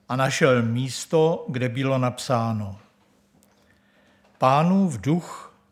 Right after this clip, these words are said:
je na mně, protože mne pomazal, abych zvěstoval evangelium chudým.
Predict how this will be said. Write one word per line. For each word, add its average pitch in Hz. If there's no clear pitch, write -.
je 123
na 127
mně, 120
protože 143
mne 147
pomazal, 120
abych 120
zvěstoval 170
evangelium 135
chudým. 98